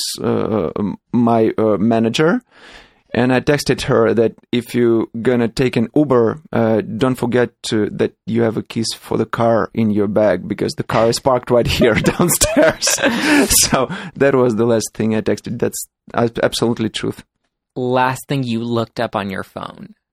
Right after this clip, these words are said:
Speaker 2: I look up some really crazy things, especially
Speaker 1: Mm.
Speaker 2: late at night.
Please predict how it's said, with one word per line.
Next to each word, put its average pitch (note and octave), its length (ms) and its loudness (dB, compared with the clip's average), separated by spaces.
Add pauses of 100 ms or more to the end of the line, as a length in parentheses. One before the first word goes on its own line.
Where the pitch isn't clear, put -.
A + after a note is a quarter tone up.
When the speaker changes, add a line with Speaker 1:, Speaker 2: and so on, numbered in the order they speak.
(500)
Speaker 2:
I B2 420 -4
look D3 220 0
up C#3 100 0
some B2+ 200 0
really A2+ 220 -2
crazy G2 360 -4
things, C3+ 400 -8
especially F#3+ 360 -8
Speaker 1:
Mm. - 40 -12
Speaker 2:
late - 160 -14
at - 120 -20
night. - 240 -16